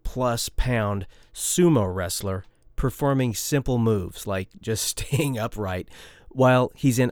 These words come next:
ice skates in front of a large crowd. It was funny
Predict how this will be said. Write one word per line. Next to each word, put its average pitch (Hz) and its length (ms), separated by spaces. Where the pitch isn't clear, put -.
ice 120 220
skates - 580
in 135 120
front 143 200
of 123 60
a 127 60
large 123 520
crowd. 101 480
It 165 140
was 151 180
funny 165 540